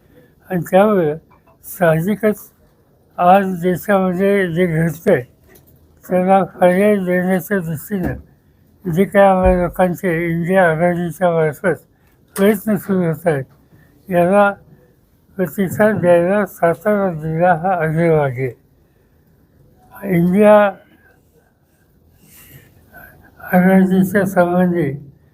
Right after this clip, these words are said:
सर्व राज्यात ठिकठिकाणी जिल्ह्याचं काम सुरू आहे, पण सातारा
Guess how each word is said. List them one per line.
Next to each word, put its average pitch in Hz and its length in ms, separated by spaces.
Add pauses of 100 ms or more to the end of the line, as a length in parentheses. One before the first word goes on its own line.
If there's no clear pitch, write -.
(580)
सर्व 196 460
राज्यात 185 400 (140)
ठिकठिकाणी 190 800
जिल्ह्याचं 175 560
काम 170 260
सुरू 165 380
आहे, 135 180 (1080)
पण 185 220
सातारा 180 640